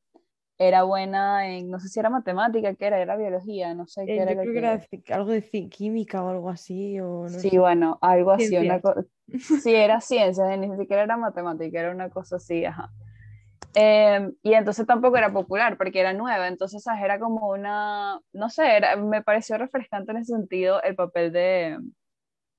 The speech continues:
Speaker 1: de Gabriela, y me gustaba que, que fuese así, ¿sabes? Que no fuese la chica, no sé, creo que en ese, en ese sentido de verdad fue fresco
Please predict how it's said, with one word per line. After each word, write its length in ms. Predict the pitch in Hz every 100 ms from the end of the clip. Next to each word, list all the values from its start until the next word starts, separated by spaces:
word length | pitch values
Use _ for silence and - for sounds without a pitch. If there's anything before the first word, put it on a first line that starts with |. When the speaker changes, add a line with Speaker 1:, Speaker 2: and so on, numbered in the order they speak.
| _
Speaker 1:
de 220 | 190 180 180
Gabriela, 440 | 175 196 202 202
y 40 |
me 160 | 240 202
gustaba 440 | 185 _ 175 175
que, 260 | 175 202 190
que 120 | 185
fuese 280 | 180 175 175
así, 240 | 185 220 202
¿sabes? 240 | 214 190
Que 100 | 180
no 140 | 180 175
fuese 540 | 185 185 196 196 190
la 140 | 180 175
chica, 460 | 170 175 180 175 _ _ _ _ _ _ _ _ _
no 160 | 208 220
sé, 140 | 277
creo 160 | 226 233
que 80 | 254
en 60 |
ese, 160 | 233 254 254 226
en 140 | 208
ese 120 | 208 208
sentido 320 | 233 202 190
de 40 | 208
verdad 260 | 180 170 -
fue 120 | 180
fresco 500 | - 170 _ -